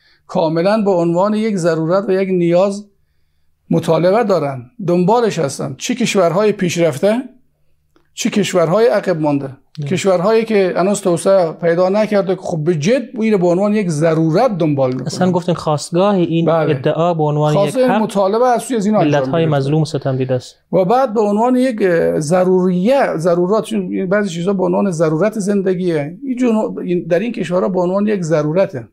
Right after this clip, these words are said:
Speaker 1: شما مثلاً این ساختمان رو ببینید، می‌بینید که خود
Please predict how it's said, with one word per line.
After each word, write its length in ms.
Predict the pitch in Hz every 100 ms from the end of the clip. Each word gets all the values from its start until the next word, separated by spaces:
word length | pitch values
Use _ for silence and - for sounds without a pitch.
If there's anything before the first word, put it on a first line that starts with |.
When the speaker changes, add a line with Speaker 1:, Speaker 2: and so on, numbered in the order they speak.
| _ _ _ _ _ _ _
Speaker 1:
شما 220 | - 202 220
مثلاً 300 | 208 202 208
این 180 | 214
ساختمان 540 | 208 190 160 175 185 208
رو 80 | 190
ببینید، 380 | 202 208 202
می‌بینید 460 | 185 180 202 202 202
که 260 | - 202 196
خود 540 | - - 185 165 143